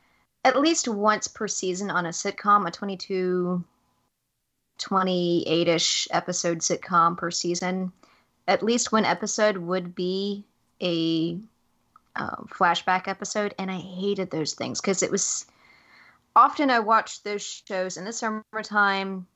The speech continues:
you know, one hour block, back-to-back episodes, and, and I had seen those previous scenes, you know, just a few days earlier. Um, so I would find those episodes to be boring, but I really did appreciate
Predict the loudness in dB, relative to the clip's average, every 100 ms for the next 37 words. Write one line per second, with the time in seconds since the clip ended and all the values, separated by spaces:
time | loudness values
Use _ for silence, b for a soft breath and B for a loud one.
0 | _ _ _ _ -6 -2 -2 -4 -2 0
1 | 4 6 6 4 0 -8 2 4 4 2
2 | -2 -2 -4 -6 -6 -8 -10 -6 -6 -6
3 | -10 -16 _ _ -10 -4 -4 -6 -16 _
4 | _ _ _ _ _ -4 0 4 4 4
5 | 2 -4 _ -4 0 0 0 -4 -6 -4
6 | -4 -2 0 2 0 -4 -6 -4 2 2
7 | 4 2 2 0 -2 -6 B B B B
8 | 2 4 4 0 -2 2 2 0 -2 -4
9 | -4 -6 -8 -8 -8 -6 -4 -4 0 2
10 | 2 2 2 2 2 0 0 -4 -6 -6
11 | -4 0 0 0